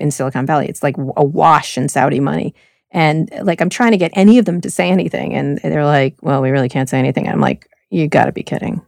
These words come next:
And now I realize, uh, you know, <laughs> they don't care. Like, that's, that's, you know,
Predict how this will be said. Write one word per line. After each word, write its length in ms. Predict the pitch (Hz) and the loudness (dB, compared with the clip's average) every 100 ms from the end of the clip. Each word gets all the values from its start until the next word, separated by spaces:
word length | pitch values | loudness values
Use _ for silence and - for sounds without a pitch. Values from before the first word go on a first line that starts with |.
| _ _ _ | _ _ _
And 80 | 165 | 0
now 140 | 160 | 2
I 60 | 180 | 2
realize, 440 | 190 160 151 147 - | 2 0 -2 -4 -8
uh, 180 | - - - | -10 -8 0
you 80 | |
know, 120 | 185 165 - _ | 2 0 -4 _
<laughs> 360 | _ _ _ - | _ _ _ -2
they 40 | |
don't 160 | 180 156 | 0 0
care. 400 | - 175 95 - - | -2 -2 -4 -8 -2
Like, 160 | 170 160 | 0 2
that's, 260 | 160 - | 0 0
that's, 260 | - 165 - - | -6 -8 -8 -4
you 60 | |
know, 120 | 170 | -2